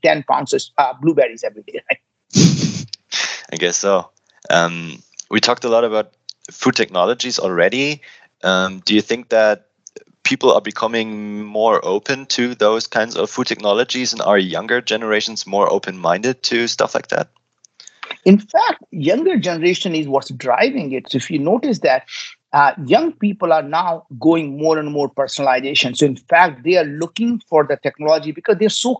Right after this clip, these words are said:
Speaker 1: comfortable with the technology. They understand that pers-, you know, they understand the difference between, uh, y-, y-, my D N A or my sh-, being short and tall is not gonna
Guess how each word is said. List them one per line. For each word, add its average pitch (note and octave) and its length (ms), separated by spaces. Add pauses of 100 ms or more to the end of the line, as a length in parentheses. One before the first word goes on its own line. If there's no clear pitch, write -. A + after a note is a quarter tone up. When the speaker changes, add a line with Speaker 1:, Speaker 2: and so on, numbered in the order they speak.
Speaker 1:
comfortable A3 720
with E3 140
the D#3+ 100
technology. C#3 640 (340)
They B3 200
understand G#3+ 800
that D#3 160 (120)
pers-, G#3+ 280
you G3+ 100
know, F#3+ 100 (240)
they G#3+ 140
understand G#3 540
the E3+ 60
difference F#3+ 380
between, E3+ 460
uh, D#3 100 (240)
y-, E3+ 160
y-, D#3+ 100
my F#3 260
D F3 220
N F3 120
A F3 100
or D#3+ 80
my D3+ 160
sh-, - 120
being D#3 180
short D#3 340
and D3+ 120
tall D#3 220
is C#3 80
not D3+ 220
gonna D#3+ 200